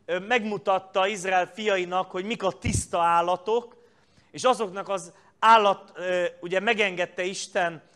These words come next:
az Ószövetségben az állatáldozatokat, tehát emberáldozatokat nem engedett meg az Isten. Állatáldozatokat azért engedett meg, mert egy időre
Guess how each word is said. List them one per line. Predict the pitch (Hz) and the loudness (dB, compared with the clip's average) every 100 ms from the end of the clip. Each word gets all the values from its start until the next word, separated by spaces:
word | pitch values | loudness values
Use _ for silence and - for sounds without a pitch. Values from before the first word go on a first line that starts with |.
| - | -16
az | 143 | -4
Ószövetségben | 214 214 - 190 170 - 160 156 | 0 0 -2 -4 -4 -6 -12 -10
az | 151 - | -12 -10
állatáldozatokat, | - 226 220 185 165 - - 165 165 165 160 147 170 160 180 208 | 2 6 6 4 0 -4 -4 0 2 0 -4 -4 -4 -6 -6 -6
tehát | 190 165 | -6 -6
emberáldozatokat | 190 196 180 165 160 156 151 156 156 165 - | -6 -6 -4 -2 -2 -4 -12 -18 -8 -8 -8
nem | 190 175 | -8 -6
engedett | 160 151 147 139 151 147 | -6 -6 -6 -4 -6 -6
meg | 147 143 | -12 -10
az | 135 | -10
Isten. | 143 - - 170 190 196 _ _ _ _ _ _ _ _ _ _ _ _ _ _ _ - | -12 -14 -10 -10 -10 -16 _ _ _ _ _ _ _ _ _ _ _ _ _ _ _ 2
Állatáldozatokat | 214 233 226 226 208 202 202 208 214 190 208 - | 6 6 4 2 2 2 0 -4 -4 -2 -2 0
azért | 262 262 220 196 - | 2 2 0 -4 -4
engedett | 190 185 180 175 175 | -6 -4 -4 -4 -6
meg, | 190 190 190 | -6 -8 -6
mert | 185 180 | -8 -6
egy | 190 180 | -6 -8
időre | 254 214 220 196 180 160 165 208 - | -8 -4 0 2 0 2 0 0 -6